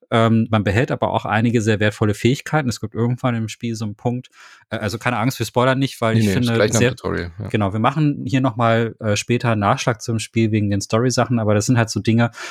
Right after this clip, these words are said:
Speaker 1: die man, also ihr könnt das ruhig hören, ohne dass wir euch die Story wegnehmen. Aber man bekommt auf jeden Fall mit der Zeit dann auch so ein bisschen spitz, wie man Sachen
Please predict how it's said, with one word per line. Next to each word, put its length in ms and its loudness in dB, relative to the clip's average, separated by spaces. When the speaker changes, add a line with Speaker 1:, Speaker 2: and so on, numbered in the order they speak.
Speaker 1:
die 60 -2
man, 260 2
also 280 -8
ihr 80 -4
könnt 180 0
das 120 -2
ruhig 200 0
hören, 180 2
ohne 220 -4
dass 160 -4
wir 360 -12
euch 120 -14
die 80 -14
Story 260 -8
wegnehmen. 380 -16
Aber 160 4
man 160 2
bekommt 300 -2
auf 140 -2
jeden 140 2
Fall 140 -2
mit 140 -4
der 80 -4
Zeit 260 -2
dann 80 -2
auch 120 -2
so 120 -4
ein 40 -4
bisschen 200 -8
spitz, 400 -4
wie 80 -2
man 180 2
Sachen 300 0